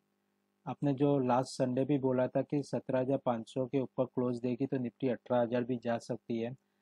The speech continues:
तो उसके हिसाब से तो देखोगे तो ये उसका, ये जो पहले हाई मारा था वो क्या हो जाएगा, Rejection area हो जाएगा। निफ्टी यहाँ खोलेगी, थोड़ी gap up भी ऊपर जाएगी, उसके बाद यहाँ से नीचे भी आ सकती है, पहला reason हो सकता है।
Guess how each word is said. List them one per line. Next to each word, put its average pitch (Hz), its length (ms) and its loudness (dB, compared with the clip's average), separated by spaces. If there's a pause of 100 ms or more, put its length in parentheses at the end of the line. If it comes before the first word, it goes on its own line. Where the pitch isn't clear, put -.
(180)
तो 139 100 4
उसके 131 240 0
हिसाब 131 280 2
से - 160 -2
तो 143 140 0
देखोगे 127 400 0
तो 139 120 0
ये 131 180 4
उसका, 143 400 2 (760)
ये 127 140 -2
जो 131 160 2
पहले 127 380 4
हाई 117 220 -2
मारा 127 320 2
था 131 200 -2 (380)
वो 131 100 0
क्या 151 180 4
हो 135 140 6
जाएगा, 123 340 0
Rejection 120 500 -2
area 120 220 -2
हो 110 100 -4
जाएगा। 110 280 -4
निफ्टी 127 280 -6
यहाँ 120 260 2
खोलेगी, 123 540 0
थोड़ी 123 280 -2
gap 117 300 -2
up 117 160 -4
भी 131 140 0
ऊपर 123 320 -2
जाएगी, 123 440 -2 (340)
उसके 123 240 -6
बाद 127 200 0
यहाँ 120 180 2
से 135 160 -2
नीचे 127 300 -4
भी 127 140 0
आ 113 120 2
सकती - 320 -10
है, 117 60 -2
पहला 127 340 2
reason 117 280 0
हो 113 100 -4
सकता - 280 -8
है। 98 60 -8